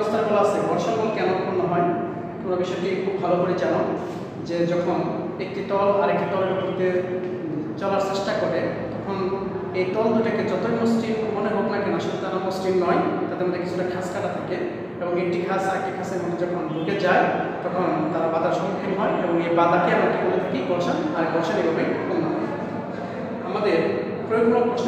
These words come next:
হচ্ছে বাধাদানকারী বলের মান নির্ণয় করো। তো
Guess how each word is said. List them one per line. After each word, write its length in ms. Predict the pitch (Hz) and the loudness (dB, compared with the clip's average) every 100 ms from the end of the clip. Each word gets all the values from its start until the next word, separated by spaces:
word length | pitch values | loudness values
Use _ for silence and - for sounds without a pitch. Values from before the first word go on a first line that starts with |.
| 202 | 0
হচ্ছে 180 | - 175 165 | 0 0 2
বাধাদানকারী 580 | 175 - 208 202 220 233 - 185 | 2 2 2 2 2 2 4 4
বলের 240 | 196 196 180 | 4 4 4
মান 180 | 175 - - - - - - - - 208 | 4 4 2 0 -2 -2 -2 -2 -2 0
নির্ণয় 320 | 214 196 185 | 2 4 4
করো। 200 | 196 - - - - - - - - - | 4 2 0 -2 -4 -4 -6 -6 -8 -6
তো 40 | - | -4